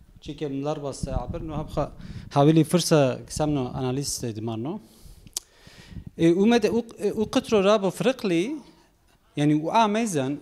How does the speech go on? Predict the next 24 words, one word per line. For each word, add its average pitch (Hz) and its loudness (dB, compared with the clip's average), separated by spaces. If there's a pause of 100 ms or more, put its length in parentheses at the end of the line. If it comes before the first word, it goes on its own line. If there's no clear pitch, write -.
(140)
أني 170 2
شيزن 214 2
ممنون 160 2
محل 147 0
ديدن. 123 -2 (1080)
يعني 165 4 (540)
هاد 175 2
لكوي 220 2
لقترو 208 -2 (420)
لكشوشتت. 139 -2 (580)
هانو 156 -2 (440)
مدى 151 -2
يبقى 127 -6 (680)
يعني 160 4
لكوت 196 4
كافينو 208 -2
لكزوخ 175 -4
بتردو 147 -6
لح-، 143 -6
لحمو 160 -8
لكوت 170 -4
فقيرو 147 -4
لكزوخ 165 -6
بتردو 135 -6